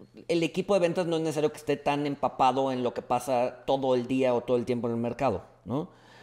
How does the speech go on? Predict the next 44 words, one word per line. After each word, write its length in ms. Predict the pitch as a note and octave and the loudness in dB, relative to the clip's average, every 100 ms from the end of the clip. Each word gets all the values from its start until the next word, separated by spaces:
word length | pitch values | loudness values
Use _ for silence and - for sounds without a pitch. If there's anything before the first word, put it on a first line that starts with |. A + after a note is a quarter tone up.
| - - | -20 -4
Entonces, 480 | F#3+ F#3 G#3 F#3 - F3+ | 0 4 4 2 -8 -2
sí, 160 | G#3+ | 2
nos 100 | A3 | 2
juntamos 320 | - F3 G3+ F#3+ | 0 2 2 4
de 60 | |
vez 100 | F3+ | 2
en 80 | F#3 | 2
cuando 240 | F3+ F3 | 2 2
con 160 | E3 E3 | 2 2
ellos, 500 | F3 F#3+ B3 - - - _ - | 4 2 0 -6 -18 -20 _ -8
eh, 500 | C3 B2+ B2 A#2+ B2 | -2 0 4 4 4
un 100 | C#3 | 2
poco 240 | C#3+ D#3 D3+ | -2 -2 2
para 160 | C3+ | 4
darles 240 | B2 C#3+ D3 | 4 4 0
nuestro 300 | C#3 C#3 C3+ | -2 -2 0
view, 200 | D3 G3 | 0 0
no 200 | D#3+ C#3+ | 0 0
diario. 440 | C#3 C3 C#3+ G#3 - - - - - - | 2 2 2 -2 -8 -20 -20 -20 -20 -6
Eh, 200 | B2+ B2+ | -2 0
y 160 | E3+ G3+ | 4 6
además 320 | G3 F3 E3+ | 6 4 0
el 80 | E3 | -2
equipo 320 | - D3+ D#3+ | -2 -2 -2
se 80 | C#3 | -2
junta... 680 | - C#3 C3+ C#3 C#3 C#3 - - _ _ | -4 -4 0 2 2 -4 -12 -20 _ _
Eh, 480 | A2 G#2+ G#2 G2 F#2 | 0 2 2 0 -2
digamos 400 | A2+ A2+ A#2 A2 | -2 0 -2 -4
que 160 | G#2 G#2+ | -4 0
religiosamente 880 | B2 B2 D3 C3+ C3+ B2+ B2+ C3 | 0 0 0 0 0 -2 0 -2
to-, 180 | B2 B2+ | 0 -2
una 380 | G#2+ A2 C#3+ C#3 | -2 -2 0 2
vez 160 | C3 C3 | 2 2
a 60 | |
la 80 | A#2+ | 0
semana 460 | A#2+ A#2+ A#2+ B2 A#2 | 0 -2 0 0 0
para 160 | G#2+ | 0
tener 120 | A2+ | 0
nuestro 240 | A#2+ A2+ G#2+ | -2 -4 -4
comité 260 | G#2 G#2 | -4 -2
de 20 | A#2 | -2
inversiones, 800 | A#2+ B2 D3 D3+ C#3+ C3+ - G2+ | -2 2 2 4 0 -2 -4 -6
revisar 340 | G2 A2+ A2 | -4 -4 -4
clientes, 640 | C3+ C#3+ C#3 C3 B2+ - | 2 2 2 0 0 -2